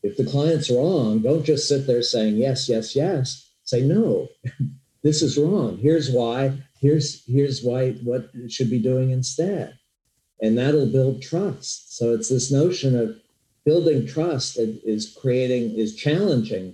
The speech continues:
people, not just sitting there saying, "Yes, yes, yes," all the time. And so we had a meeting the following day where I went in and said, "I'm wrong. I was wrong. I should not have accepted this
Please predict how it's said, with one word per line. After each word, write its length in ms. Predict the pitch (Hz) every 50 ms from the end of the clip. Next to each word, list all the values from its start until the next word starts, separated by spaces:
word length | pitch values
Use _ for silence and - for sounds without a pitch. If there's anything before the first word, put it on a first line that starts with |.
| -
people, 360 | _ 117 107 - - 98 107 110
not 280 | 110 110 123 131 131 -
just 300 | - 127 120 123 - -
sitting 320 | 127 127 120 117 117 113
there 180 | 113 113 110 107
saying, 340 | 110 - 113 107 104 104
"Yes, 280 | 104 110 113 107 - -
yes, 300 | 117 110 104 104 - -
yes," 300 | 123 135 151 156 151 -
all 180 | 104 92 95 90
the 240 | 90 87 - -
time. 320 | 95 92 90 80 95 104 - _ _ _ _ _ _ _ _ _ _ _
And 240 | - 113 110 113 110
so 120 | - 131 131
we 80 | 131
had 160 | 127 139 135
a 60 | 127 127
meeting 380 | 127 135 156 170 165 135 123
the 80 | 123 117
following 540 | - 127 123 123 123 120 120 117 113 113 110
day 400 | 127 135 156 165 139 117 110 113
where 380 | 113 110 110 107 107 110 - _ _ _ _ _ _ _ _ _
I 120 | - 113 131
went 220 | 135 135 127 113
in 220 | 113 120 120 123 127
and 220 | 120 110 110 107
said, 220 | - 135 120 117
"I'm 240 | 117 107 113 117 117
wrong. 460 | 117 123 143 175 180 135 92 - - - _ _ _ _ 117
I 60 | 117
was 240 | 120 135 123 - 139
wrong. 460 | 139 156 165 156 127 113 - - - _ _ _ _ _ _
I 40 | 107
should 220 | 104 - - 123
not 160 | 127 131 143 147
have 100 | 139 135
accepted 600 | 131 135 - - 139 139 139 - 131 120 110 107
this 280 | 117 113 110 - -